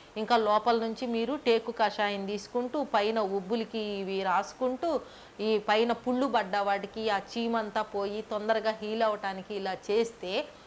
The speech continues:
మళ్ళా మామూలుగా నొప్పి వాపు లేకుండా కాలు బరువు కూడా తగ్గి మంచిగా నడవగలగటానికి ఆస్కారం ఉండిద్ది. ఇది బోధకాలకి సంబంధించి.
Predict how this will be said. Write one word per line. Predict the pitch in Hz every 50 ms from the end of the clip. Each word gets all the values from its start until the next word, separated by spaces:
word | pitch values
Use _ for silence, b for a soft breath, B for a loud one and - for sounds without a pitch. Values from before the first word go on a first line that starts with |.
| B B B B B B - -
మళ్ళా | 196 214 233 269 269 247 254
మామూలుగా | 262 240 214 208 208 220 240 247 262 262 254 240 226 202 220 226
నొప్పి | 226 214 214 208 - - 254 254
వాపు | 247 214 208 208 202 202 220
లేకుండా | 214 208 196 190 185 185 - 190 180 185 196 226
కాలు | - - - 220 214 226 233 220 175 175 185
బరువు | 190 208 220 254 247 277
కూడా | 240 262 254 247 254
తగ్గి | 254 254 240 208 196 180 175 202 285 370 B B B B B B -
మంచిగా | 220 226 233 226 226 240 202 233 262
నడవగలగటానికి | 254 233 208 196 202 202 196 190 190 185 185 185 - 180 180 180 196 233
ఆస్కారం | 269 220 185 185 - - 180 170 160 160 160
ఉండిద్ది. | 151 151 151 151 147 147 147 160 151 B B B B B B
ఇది | 233 226 285
బోధకాలకి | 233 190 202 202 196 190 208 - 202 196 196 185 - - 185
సంబంధించి. | - - 175 165 170 170 165 165 160 160 160 147 - 170 165